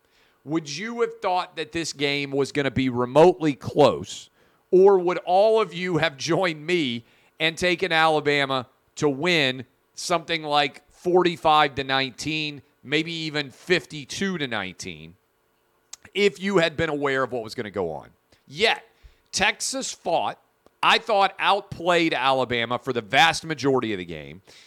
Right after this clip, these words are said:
until Alabama basically gave up on running the football,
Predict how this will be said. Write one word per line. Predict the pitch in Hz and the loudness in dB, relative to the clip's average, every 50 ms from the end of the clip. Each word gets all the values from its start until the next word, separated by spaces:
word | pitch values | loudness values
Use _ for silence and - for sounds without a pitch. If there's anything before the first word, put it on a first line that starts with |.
| _ _ _ _ - | _ _ _ _ -6
until | 147 147 - 185 180 170 160 | -6 -4 -2 0 2 4 6
Alabama | 165 175 190 190 185 180 175 170 170 160 | 6 6 4 4 2 2 2 2 2 2
basically | 147 160 160 - - 160 - 151 151 | 2 0 0 -2 -4 -6 -4 -4 -6
gave | 139 120 147 151 160 165 156 | -4 -2 0 0 0 2 2
up | 165 156 156 - | 2 2 2 0
on | 147 143 139 135 | -2 -4 -2 -2
running | 131 135 135 135 127 123 | 0 0 0 0 -2 -4
the | 120 120 | -6 -6
football, | - - 139 131 - - 135 123 120 120 117 - | -4 -2 -2 -2 -2 -2 0 0 2 0 -2 -4